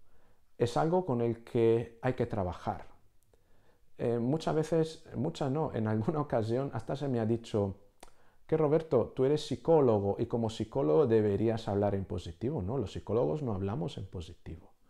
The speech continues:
Los psicólogos no doramos píldoras. Los psicólogos entrenamos a las personas para ayudarles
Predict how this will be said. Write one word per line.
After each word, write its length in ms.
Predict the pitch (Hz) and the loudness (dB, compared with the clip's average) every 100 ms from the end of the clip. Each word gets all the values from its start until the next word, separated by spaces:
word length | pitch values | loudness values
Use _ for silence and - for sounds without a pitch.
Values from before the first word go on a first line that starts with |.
| - - - - | -20 -20 -20 -10
Los 120 | 104 - | -6 -6
psicólogos 880 | 104 135 170 156 147 143 147 143 | -2 0 0 -2 -4 0 0 0
no 240 | 127 127 131 | 0 0 2
doramos 600 | 113 113 113 127 104 - | 2 2 2 0 -2 -4
píldoras. 1160 | - 98 90 82 69 65 - - - - - - _ - - - - - | -2 0 0 -2 -8 -12 -14 -14 -14 -18 -20 -20 _ -20 -20 -20 -12 -6
Los 120 | - | -4
psicólogos 560 | 104 - 180 190 165 135 | -2 2 2 4 2 0
entrenamos 760 | 127 120 110 117 123 107 - | -2 -2 -2 0 -2 -2 -2
a 40 | |
las 180 | 98 92 | -4 -4
personas 760 | - 87 - 170 143 92 92 - - - | -6 -8 -4 -2 0 -2 -8 -14 -20 -8
para 220 | - 113 107 | -2 0 2
ayudarles 920 | 104 104 113 170 113 92 90 98 | 2 2 2 4 4 2 -2 -8